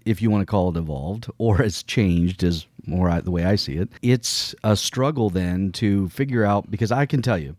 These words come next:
when you look at email, texts, social media, the level of passive-aggressive communication that can be in those i-, is easier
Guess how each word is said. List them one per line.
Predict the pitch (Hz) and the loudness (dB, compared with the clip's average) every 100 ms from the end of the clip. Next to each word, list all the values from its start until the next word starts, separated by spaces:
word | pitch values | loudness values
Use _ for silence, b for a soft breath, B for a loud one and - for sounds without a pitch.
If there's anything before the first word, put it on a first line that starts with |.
| - | -4
when | 101 | 0
you | 104 135 | 2 2
look | 147 143 131 | 2 0 0
at | 123 104 - | 0 -2 -2
email, | 143 131 87 76 101 127 _ - | 0 2 0 -4 -8 -10 _ -8
texts, | - 135 92 85 - - - | 0 2 2 -2 -10 -12 -14
social | - 151 139 113 | -2 0 2 2
media, | 113 123 85 76 95 b b b - | 2 2 0 -4 -8 b b b -8
the | 95 101 95 | 0 2 2
level | 101 131 147 131 | 0 0 0 -2
of | 98 | -2
passive-aggressive | - 143 139 - 107 87 104 113 - 104 - | -2 0 0 -2 -2 0 2 2 0 -2 -2
communication | 113 110 101 - 107 - 90 | 0 2 2 2 0 0 -2
that | 87 | -2
can | - 101 | 0 2
be | 95 101 95 90 85 - - | 4 2 2 0 -4 -8 -2
in | 117 120 | 2 4
those | 104 95 92 85 - - | 4 2 0 -4 -8 -8
i-, | 101 - | -6 -2
is | 113 95 | 0 2
easier | 127 156 113 110 104 95 | 2 0 2 2 2 2